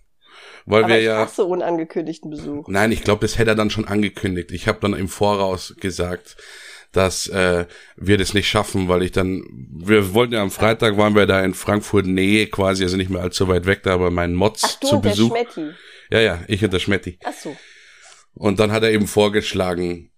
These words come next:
Speaker 1: hat er ihm vorgeschlagen, hier, ähm, ja, wir, wir sind in der Nähe, ich kann ja dann wohl Arne fragen, ob wir da vorbeischauen. Und dann hab ich gesagt, ich kann leider nicht, weil ich muss da am nächsten Tag gleich nach Augsburg weiter zu so einem Familientreffen.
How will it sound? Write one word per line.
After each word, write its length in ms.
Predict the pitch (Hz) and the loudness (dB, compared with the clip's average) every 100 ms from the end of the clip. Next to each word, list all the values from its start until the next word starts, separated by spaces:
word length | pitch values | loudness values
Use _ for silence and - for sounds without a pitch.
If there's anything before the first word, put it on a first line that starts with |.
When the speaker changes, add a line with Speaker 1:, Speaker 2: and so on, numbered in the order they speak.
| _ _ _ _ _ _ | _ _ _ _ _ _
Speaker 1:
hat 140 | 98 95 | -4 -2
er 100 | 98 | -2
ihm 140 | 87 | -4
vorgeschlagen, 600 | - 92 92 - 92 87 | -2 -2 -2 -2 -2 -2
hier, 340 | 85 87 85 87 | -2 -2 -2 -2
ähm, 460 | 82 80 82 78 - - | -2 -2 -4 -8 -14 -6
ja, 220 | 90 87 | -2 0
wir, 300 | 90 98 85 | 0 -2 -6
wir 80 | 90 | 0
sind 140 | 104 | 2
in 80 | 98 | 2
der 200 | 92 90 | 2 0
Nähe, 220 | 87 101 | 0 0
ich 120 | 95 | -2
kann 120 | - 92 | -2 0
ja 80 | |
dann 180 | 87 87 | 0 0
wohl 160 | 85 87 | 0 2
Arne 220 | 90 92 | 0 -4
fragen, 360 | - 87 90 87 | -2 0 0 -2
ob 160 | 82 | -2
wir 80 | 87 | -2
da 120 | 85 | -2
vorbeischauen. 600 | 82 85 92 95 - 95 92 | -4 -2 0 0 0 0 0
Und 100 | 87 | -2
dann 140 | 87 | -4
hab 60 | 87 | -4
ich 60 | - | -8
gesagt, 160 | 87 | -10
ich 140 | 101 - | -10 -4
kann 140 | 107 | 0
leider 220 | 110 110 | 2 2
nicht, 180 | 110 104 | 0 0
weil 140 | 113 113 | 0 0
ich 100 | 117 | -2
muss 160 | 110 | 0
da 160 | 117 107 | 2 4
am 120 | 107 | 4
nächsten 280 | 113 - 95 | 0 -2 -2
Tag 180 | 113 107 | 0 2
gleich 160 | 110 | 2
nach 160 | 104 - | 2 0
Augsburg 400 | 131 - 95 85 | -2 0 -4 0
weiter 280 | 87 82 85 | -2 -2 -6
zu 100 | 87 | -6
so 100 | 90 | -6
einem 60 | |
Familientreffen. 640 | 85 95 107 87 90 87 | -4 0 0 0 -4 -4